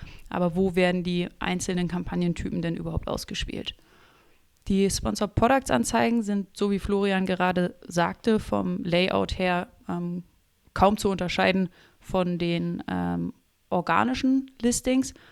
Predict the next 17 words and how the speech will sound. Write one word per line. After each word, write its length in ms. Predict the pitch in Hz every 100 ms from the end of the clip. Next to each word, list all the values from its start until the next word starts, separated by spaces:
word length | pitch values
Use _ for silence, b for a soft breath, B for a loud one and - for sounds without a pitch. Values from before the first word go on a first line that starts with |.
| B B -
Das 220 | 185 196
heißt, 220 | 185 -
ich 140 | 185 -
sehe, 420 | 190 185 180 175 B B B B -
ähm, 400 | 180 175 175 -
ein, 560 | - 180 175 170 175 180 _ -
d-, 120 | - -
d-, 160 | 180 180
ein, 360 | 185 180 180 208
ein 160 | 175
Produktbild 880 | - 185 233 - - - 247 247 -
meines, 520 | 185 180 175 - - - -
meines, 440 | 185 170 165 -
äh, 260 | 180 175 175 175 - _ 220 -
meines, 380 | 175 170 165 -
meiner 300 | 175 170 -
asin. 340 | 226 269